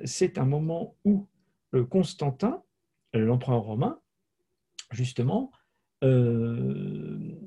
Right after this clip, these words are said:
va, euh, comment dire,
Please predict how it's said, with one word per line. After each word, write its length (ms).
va, 540
euh, 540
comment 140
dire, 140